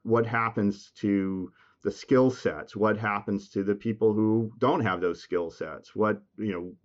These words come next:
what happens as you move it from a technology to a geopolitical, um, element?"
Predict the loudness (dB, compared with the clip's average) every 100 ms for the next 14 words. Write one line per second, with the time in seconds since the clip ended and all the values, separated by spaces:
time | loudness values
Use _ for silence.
0 | -20 _ _ -2 -2 0 0 0 2 2
1 | 2 0 0 2 2 2 0 -2 -2 -2
2 | -6 -2 0 2 2 0 -2 0 0 0
3 | 2 2 2 2 4 2 2 2 2 0
4 | -6 -20 -20 _ -2 2 2 2 -2 -8
5 | _ _ _ _ -4 2 4 4 2 -6